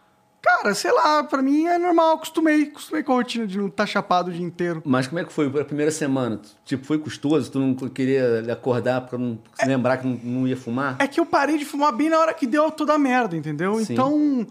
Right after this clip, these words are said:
Speaker 1: tava acontecendo tanta coisa na minha cabeça que eu acho que a abstinência era a menor das minhas preocupações, assim.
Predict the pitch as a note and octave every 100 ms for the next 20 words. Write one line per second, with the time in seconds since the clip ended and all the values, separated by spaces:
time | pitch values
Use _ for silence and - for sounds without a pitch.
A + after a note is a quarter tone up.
0 | - - _ _ C4 D4 E4 E4 - D4+
1 | D4+ E4 F4 F4 C#4 B3 A3+ G#3+ G#3+ E3+
2 | F#3 C#4+ D4 - F#3+ - A#3+ A#3+ A#3+ A3+
3 | B3 A#3 C4 - C#4 B3+ A#3 G#3+ - _
4 | - G3 - C4 A#3+ C#4 C#4 C#4+ C#4 C4
5 | B3 A#3+ A3+ A#3 A#3+ A#3+ C4+ C4+ A#3+ B3
6 | A#3+ A#3 A#3 - A3+ - G3 F#3 D#3 C#3+
7 | - D#3